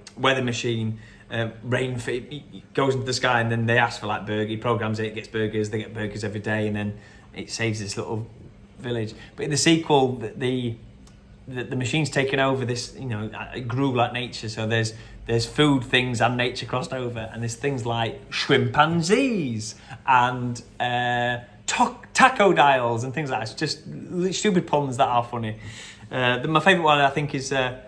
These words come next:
Oh no, there's a leak in the boat. And you look in the boat and it's just this, uh, vegetable leak just going, Ah!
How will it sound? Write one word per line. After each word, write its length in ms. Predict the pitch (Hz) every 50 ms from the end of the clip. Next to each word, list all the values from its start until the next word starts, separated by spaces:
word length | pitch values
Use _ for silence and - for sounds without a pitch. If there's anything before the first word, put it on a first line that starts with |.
| - - - - -
Oh 100 | - 214
no, 220 | 240 262 285 294 285
there's 140 | 254 233 214
a 60 | 220
leak 280 | 220 240 262 277 - -
in 80 | 226
the 80 | 220 214
boat. 500 | 208 226 240 247 247 220 190 - - -
And 120 | 139 139 139
you 100 | 135 139
look 140 | 147 139 -
in 80 | 143
the 60 | 139
boat 200 | 127 135 135 131
and 100 | 117 120
it's 100 | 123 117
just 180 | - 123 - -
this, 200 | 127 117 - - - -
uh, 140 | 85 113
vegetable 500 | 131 117 135 135 135 - 131 107 117 120
leak 240 | 123 123 120 120 -
just 160 | 92 - -
going, 140 | - 120 123 -
Ah! 840 | 480 622 659 - 640 622 659 659 659 659 659 640 640 622 587 -